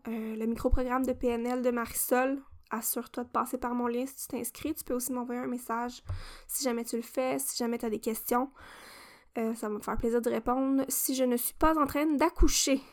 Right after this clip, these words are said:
<laughs> Ce qui risque d'arriver dans les prochaines semaines. <laughs> Mais sinon, dès que je vais pouvoir, je vais te répondre. Ça va me faire plaisir. Puis, euh, suis-moi sur Instagram, si c'est pas déjà fait. Je partage aussi du contenu sur cette plateforme-là.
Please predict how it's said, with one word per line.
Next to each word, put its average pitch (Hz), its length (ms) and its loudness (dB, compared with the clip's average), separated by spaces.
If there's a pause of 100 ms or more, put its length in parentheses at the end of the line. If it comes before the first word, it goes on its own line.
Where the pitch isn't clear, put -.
(260)
<laughs> - 360 -2
Ce - 60 -2
qui - 180 -2
risque 262 200 0
d'arriver 262 260 2
dans 285 100 4
les 277 80 2
prochaines 277 420 0
semaines. 269 640 2
<laughs> - 60 -2
Mais 247 200 2
sinon, - 340 -2 (420)
dès 247 120 6
que 247 120 0
je 247 100 -4
vais - 60 -4
pouvoir, 226 440 -2
je 247 140 -6
vais 226 220 -2
te 233 100 -10
répondre. 240 540 -4
Ça 262 100 -4
va 233 60 -6
me - 40 -8
faire 220 160 -6
plaisir. 226 460 -4 (840)
Puis, 277 680 2 (100)
euh, 240 380 4
suis-moi 254 500 4 (180)
sur - 220 -4
Instagram, 269 520 0 (220)
si - 180 -4
c'est 254 160 -2
pas 262 160 6
déjà 269 300 0
fait. 392 220 -2 (420)
Je - 100 -16
partage 254 360 -2
aussi 262 240 -2
du 247 140 -6
contenu 269 640 -2
sur 262 360 -4
cette 247 260 -6
plateforme-là. 247 1200 -2